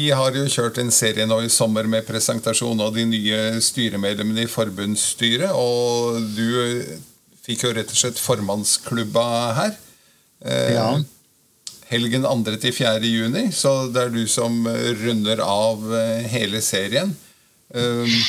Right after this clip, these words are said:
Speaker 1: jeg tenkte at, eh, vi ikke skulle bruke så mye tid på bakgrunnen, fordi, eh,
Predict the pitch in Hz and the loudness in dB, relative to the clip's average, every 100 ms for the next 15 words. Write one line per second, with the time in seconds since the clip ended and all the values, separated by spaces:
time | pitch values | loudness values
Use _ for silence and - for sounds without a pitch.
0 | - - 131 127 127 113 120 117 - - | -2 -4 -2 0 0 0 -2 -4 -6 -6
1 | 117 117 117 113 117 117 113 117 113 - | -2 0 0 -2 -2 -2 -2 -2 -2 -2
2 | 123 104 110 - - 117 110 - 110 101 | -2 -2 -2 -4 -2 0 0 0 -4 -2
3 | 123 110 123 101 - - 104 104 110 170 | -4 0 2 2 -2 -4 -4 0 0 0
4 | 214 - _ _ _ _ _ - - 113 | -2 -4 _ _ _ _ _ -20 -4 -2
5 | 107 107 107 107 110 110 107 | 2 2 2 2 2 0 -2